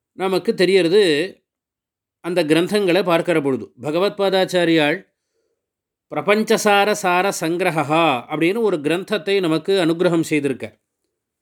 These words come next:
அதிலே இந்த ஆவஹந்தி ஹோமம் விஷயமாக விரிவாக நமக்கு அந்த முறையை காண்பிச்சிருக்கார் பகவத்பாதாச்சாரியாள். அதிலே சொல்ற பொழுது,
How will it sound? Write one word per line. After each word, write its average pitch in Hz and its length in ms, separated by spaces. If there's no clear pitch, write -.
அதிலே 202 300
இந்த 196 200
ஆவஹந்தி 214 560
ஹோமம் 196 340
விஷயமாக 170 880
விரிவாக 190 800
நமக்கு 175 680
அந்த 147 160
முறையை 170 720
காண்பிச்சிருக்கார் 175 680
பகவத்பாதாச்சாரியாள். 143 1080
அதிலே 151 340
சொல்ற 175 340
பொழுது, 170 640